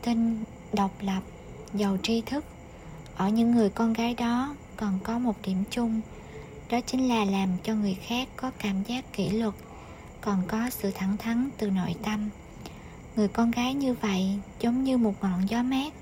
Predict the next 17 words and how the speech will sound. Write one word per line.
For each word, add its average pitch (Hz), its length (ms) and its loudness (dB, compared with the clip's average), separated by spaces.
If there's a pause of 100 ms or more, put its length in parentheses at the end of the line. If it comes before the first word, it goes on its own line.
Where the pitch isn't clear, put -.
(540)
luôn 240 180 6
có 277 140 2
thể 226 180 2
mang 240 280 6
lại 196 280 2
cảm 202 240 2
giác 254 240 -2 (1200)
tươi 254 220 4
mát, 277 340 4 (720)
giống 269 200 2
như 262 100 6
một 202 240 6
ly 233 160 4
nước 247 280 4
ấm 262 220 2
tinh 240 280 2
khiết 311 300 -4